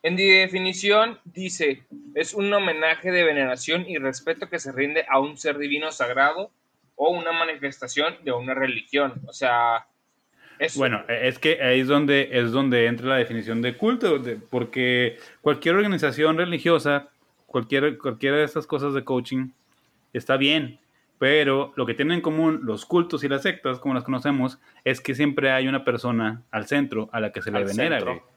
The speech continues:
Speaker 3: exactamente.
Speaker 2: O, o se, se le adjudican, eh, eh, poderes o algo así. En este caso de los de coaching, aspiras a ser el, el diamante máximo. Y siempre hay un güey que nada más es él, o él y unos cinco personas más que,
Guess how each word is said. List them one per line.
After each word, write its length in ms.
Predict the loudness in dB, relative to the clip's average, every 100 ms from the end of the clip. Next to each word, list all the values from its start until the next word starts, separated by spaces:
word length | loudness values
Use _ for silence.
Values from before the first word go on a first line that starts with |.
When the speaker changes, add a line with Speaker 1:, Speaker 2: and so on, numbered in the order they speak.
| -20
Speaker 3:
exactamente. 880 | -18 -12 -8 -6 -6 -10 -10 -16 -8
Speaker 2:
O, 80 | -4
o 160 | -2 -2
se, 240 | -2 -2
se 100 | 0
le 100 | 2
adjudican, 600 | 2 0 0 2 0 0
eh, 60 | 0
eh, 440 | -2 -2 -4 -8 -12 -20 -20 _
poderes 640 | 2 4 4 2 0 0
o 40 | 0
algo 140 | 0
así. 340 | 0 -2 -2 -8 -20 -10 -2
En 140 | 0
este 240 | 0 0
caso 240 | 0 0 2
de 80 | 2
los 160 | 0
de 100 | -2 0
coaching, 420 | 0 0 -4 -6 -10 _ _ _ _ _ _ _ _ -6
aspiras 460 | -6 0 2 2
a 60 | 2
ser 160 | 2
el, 260 | 2 2 0
el 140 | 0
diamante 640 | 2 2 0 2 2 4 2
máximo. 580 | 0 0 -2 -4 -6 -12 _ -6
Y 100 | 0
siempre 320 | 0 2 2
hay 140 | 4
un 160 | 4 4
güey 180 | 4 4
que 100 | 2
nada 140 | 2
más 220 | 0 0
es 160 | -2 -2
él, 220 | -2 -2
o 200 | 0 2
él 280 | 2 2 2
y 40 | 2
unos 260 | 2 0
cinco 280 | 0 0 -2
personas 380 | -6 -6 -6 -2
más 260 | -4 -6
que, 320 | -6 -4 -4